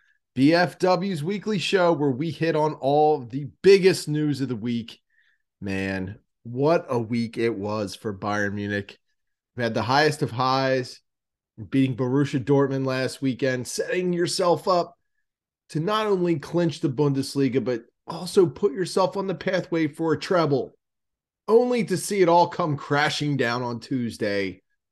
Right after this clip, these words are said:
when Bayern was upset by S C Freiburg,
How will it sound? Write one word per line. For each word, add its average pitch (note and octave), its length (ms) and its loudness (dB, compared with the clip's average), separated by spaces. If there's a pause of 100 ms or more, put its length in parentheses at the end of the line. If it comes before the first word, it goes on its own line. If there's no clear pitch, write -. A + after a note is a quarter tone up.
(300)
when A#2+ 200 -6
Bayern A#2 320 -2
was G#2+ 140 -2
upset C3+ 640 0 (720)
by G#2+ 160 -4
S B2+ 240 -2
C A#2+ 120 -4
Freiburg, G#2+ 800 -6